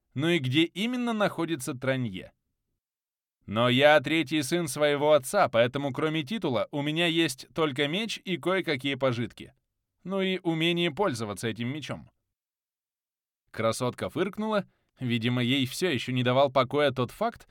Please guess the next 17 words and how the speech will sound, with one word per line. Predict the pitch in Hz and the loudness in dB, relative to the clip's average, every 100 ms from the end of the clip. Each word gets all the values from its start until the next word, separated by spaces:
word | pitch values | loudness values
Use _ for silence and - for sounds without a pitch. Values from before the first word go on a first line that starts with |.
| - | -20
что | - 180 | -6 0
я | 160 185 | 4 4
ускользнул | 180 - 180 127 143 175 - | 2 0 0 2 -2 -4 -4
от | 131 | -2
её | 127 113 | 0 -2
копья. | 117 101 95 73 - _ _ _ _ _ _ _ _ | -4 -8 -8 -12 -14 _ _ _ _ _ _ _ _
«Не | 160 151 139 | -8 -2 0
заметила | 127 143 170 190 127 110 | 2 2 2 -2 0 2
я | 117 127 | 4 4
этого, | 185 139 123 | 4 2 2
когда | 135 120 147 | 2 2 2
ты | 147 | 2
бежал | 143 143 147 208 | 0 2 4 4
от | 143 | 2
меня, | 139 135 135 | -2 -2 0
как | 156 175 | -2 -4
заяц». | 127 120 98 92 - | -2 0 0 -2 -10